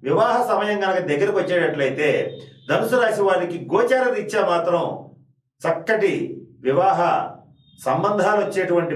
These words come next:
పరిస్థితి, కుదిరేటువంటి పరిస్థితి కూడా గోచరిస్తోంది. సంతానం కోసం ప్రయత్నం చేసేటువంటి వాళ్ళకి ఏప్రిల్, మే తర్వాత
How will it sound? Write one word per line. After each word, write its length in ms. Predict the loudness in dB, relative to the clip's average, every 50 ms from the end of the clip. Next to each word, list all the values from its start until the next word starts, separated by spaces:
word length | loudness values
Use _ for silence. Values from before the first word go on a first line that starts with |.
| -2 0
పరిస్థితి, 420 | 0 0 -2 -2 -4 -4 0 0 0 0 -2 -6 -10 -14 -16 -18 _
కుదిరేటువంటి 580 | -2 0 2 4 4 4 4 4 2 4 2 4 2
పరిస్థితి 320 | 2 2 0 -2 -6 -8 -6 -2 0
కూడా 140 | 0 0 0 0 -2
గోచరిస్తోంది. 720 | -4 -4 -4 -6 -8 -10 -10 -12 -14 -14 -14 -14 -16 -18 -20 -20 -20 -20 -20 -20 -20 -20 -20 -20 -20 -20 -20 -20 -20 -16 -6 -2
సంతానం 500 | -2 -2 -2 0 0 0 0 0 0 -2 -2 0 0
కోసం 240 | 0 0 0 -2 -2 0
ప్రయత్నం 340 | 0 0 0 0 -2 -4 -6 -2 -2
చేసేటువంటి 540 | -2 0 2 0 0 0 0 -2 -2 0 2 2
వాళ్ళకి 400 | 2 2 2 0 -2 -2 -4 -4 -4 -4 -6 -8 -8 -10 -12 -14 -14 -14 -14 -14 -14 -14 -14 -12 -4 0 0 2
ఏప్రిల్, 360 | 2 2 2 2 2 2 2 2 2
మే 80 | 2 2 2 2 2
తర్వాత 400 | 2 2 2 2 2 2 2 2